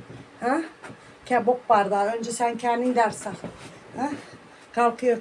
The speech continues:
kı-, kıskançlık yapıyorsun. Milleti kıskanıyorsun. Millet seni takmıyor bile. İnsan hesabına bile almıyor seni millet.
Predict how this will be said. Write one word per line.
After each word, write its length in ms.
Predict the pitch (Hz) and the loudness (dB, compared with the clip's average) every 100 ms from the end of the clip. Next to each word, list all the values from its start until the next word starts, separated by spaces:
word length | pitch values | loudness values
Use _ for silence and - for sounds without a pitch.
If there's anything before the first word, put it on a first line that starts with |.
| - | -4
kı-, 220 | - - | -14 -10
kıskançlık 680 | - - 247 220 - 208 | -8 -2 0 0 -2 -6
yapıyorsun. 560 | 226 220 202 185 - 196 - - - - | -6 -4 -6 -8 -8 -10 -12 -20 -20 -2
Milleti 420 | 254 240 233 226 | 2 6 4 4
kıskanıyorsun. 800 | - - - 214 202 196 185 220 | -6 -8 2 2 2 -2 -4 -4
Millet 240 | 254 277 285 | -2 0 0
seni 200 | 247 214 | -2 -2
takmıyor 560 | 233 226 185 175 165 | -4 -4 -10 -10 -10
bile. 160 | 165 170 - - - - | -10 -14 -16 -20 -20 -4
İnsan 360 | 247 240 294 | -2 2 4
hesabına 600 | 285 240 220 202 185 202 | 4 4 2 2 0 -4
bile 140 | 190 202 | -2 0
almıyor 420 | 196 180 170 170 | 0 -4 -8 -10
seni 340 | - 175 170 | -8 -8 -6
millet. 400 | 175 175 175 - | -6 -6 -8 -16